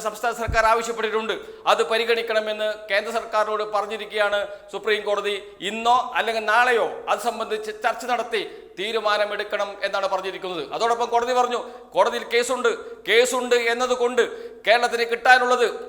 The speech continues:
അർഹതപ്പെട്ടത് തടഞ്ഞു വെക്കാൻ കഴിയില്ല, അത് നൽകിയിരിക്കണം. ഈ മാസം തന്നെ അതിനുള്ള നടപടികൾ സ്വീകരിക്കണമെന്ന് സുപ്രീം കോടതി കേന്ദ്ര സർക്കാരിന് അന്ത്യശാസനം നൽകുന്ന അവസ്ഥ വരെ എത്തി. കേരളത്തെ വീർപ്പ് മുട്ടിക്കാൻ നാം ആലോചിച്ച് നോക്കണം. കേരളത്തിന്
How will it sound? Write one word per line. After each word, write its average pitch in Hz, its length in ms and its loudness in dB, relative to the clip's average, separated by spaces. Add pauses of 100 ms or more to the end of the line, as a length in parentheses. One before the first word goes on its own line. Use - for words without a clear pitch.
അർഹതപ്പെട്ടത് 240 680 2 (220)
തടഞ്ഞു 233 300 0
വെക്കാൻ 220 260 4 (100)
കഴിയില്ല, 220 360 4 (460)
അത് 208 200 6
നൽകിയിരിക്കണം. 240 720 2 (420)
ഈ - 20 -2 (160)
മാസം 233 360 2
തന്നെ 226 200 2 (160)
അതിനുള്ള 226 320 0
നടപടികൾ 226 480 0
സ്വീകരിക്കണമെന്ന് 226 760 -4 (340)
സുപ്രീം 226 380 0
കോടതി 214 260 0 (320)
കേന്ദ്ര 233 320 0
സർക്കാരിന് 214 440 0 (140)
അന്ത്യശാസനം 214 760 0 (300)
നൽകുന്ന 214 360 0 (180)
അവസ്ഥ 226 300 0
വരെ 208 200 2
എത്തി. 208 200 -6 (380)
കേരളത്തെ 220 480 2 (300)
വീർപ്പ് 247 400 -2
മുട്ടിക്കാൻ 247 420 -2
നാം 214 240 -4
ആലോചിച്ച് 269 320 0
നോക്കണം. 262 260 0 (180)
കേരളത്തിന് 269 400 -2